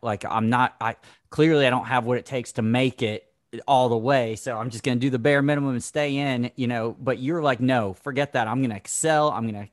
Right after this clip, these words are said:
s-, succeed. I'm gonna get all A's." And now you've graduated and you're crushing it. So, like, that's such a cool story of turning it around.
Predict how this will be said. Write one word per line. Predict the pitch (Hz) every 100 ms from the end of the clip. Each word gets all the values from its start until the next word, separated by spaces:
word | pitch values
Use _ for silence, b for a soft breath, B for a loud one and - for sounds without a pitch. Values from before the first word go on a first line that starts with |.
| _
s-, | - 131
succeed. | - 117 - 202 190 170 B B -
I'm | 123
gonna | 104
get | 123 120 - _
all | 156 175 170
A's." | 156 160 156 123
And | - 110 107 110
now | 123 120 131 139
you've | 120 113 98
graduated | 135 139 135 139 139 135 135 131 131 110
and | 104 101 98 98
you're | 101 90 _
crushing | - 160 147 147
it. | 139 131 B B B -
So, | - 123 117
like, | 110 107 -
that's | 127 -
such | 147 139
a | 113
cool | - 123
story | 113 - 123 120 110 101 -
of | 107 98 98 87 -
turning | - 120 110
it | 101
around. | 101 98 87 85